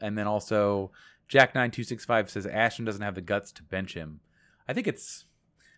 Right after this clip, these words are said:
I think, uh, I think Hernan Losada was playing Jackson Hopkins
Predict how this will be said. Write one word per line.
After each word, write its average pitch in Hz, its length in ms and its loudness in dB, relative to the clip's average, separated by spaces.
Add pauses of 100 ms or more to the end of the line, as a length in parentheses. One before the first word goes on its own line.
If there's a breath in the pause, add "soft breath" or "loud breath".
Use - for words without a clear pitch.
(120)
I 143 100 4
think, 190 180 2 (180)
uh, 117 340 4
I 147 140 6
think 175 300 -4 (240)
Hernan 131 280 0
Losada 123 300 4
was 107 160 -2
playing 113 440 -6
Jackson 110 320 0
Hopkins 98 640 -4